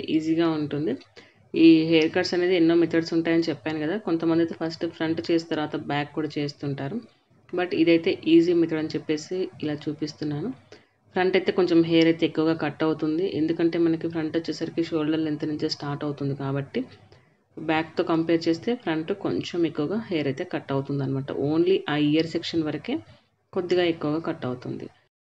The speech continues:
ఇలా ఫ్రంట్ మనము షోల్డర్ లెంత్ నుంచి కానీ చిన్ లైన్ నుంచి కానీ గైడ్ లైన్ తీసుకొని చేస్తేనే మనకి తర్వాత బ్యాక్ క్లచ్ పెట్టినా లీవ్ చేసినా కూడా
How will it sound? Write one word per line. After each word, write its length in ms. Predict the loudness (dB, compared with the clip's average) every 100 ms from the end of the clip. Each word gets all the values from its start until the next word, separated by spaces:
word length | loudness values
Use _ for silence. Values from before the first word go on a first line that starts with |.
| -8
ఇలా 280 | -2 0 0 0
ఫ్రంట్ 360 | 0 0 0
మనము 320 | 0 0 -2 -2
షోల్డర్ 400 | -2 2 2 2
లెంత్ 240 | 0 -2
నుంచి 220 | -2 -4 -4
కానీ 280 | -4 -4 -4
చిన్ 280 | -2 0 2
లైన్ 260 | 2 2 0
నుంచి 240 | -2 -6
కానీ 240 | -6 -4 -2
గైడ్ 280 | 0 0 0
లైన్ 160 | -2 -4
తీసుకొని 400 | -6 -6 -6 -4
చేస్తేనే 440 | -4 -4 -4 -4
మనకి 340 | -4 -6 -6 -8
తర్వాత 400 | -6 -4 -4 -4 -4
బ్యాక్ 300 | -2 -4 -4 -4
క్లచ్ 300 | -4 -4 -4
పెట్టినా 360 | -4 -4 -4 -4
లీవ్ 280 | -2 -4 -2
చేసినా 460 | -2 -2 -4 -6 -4
కూడా 240 | -4 -4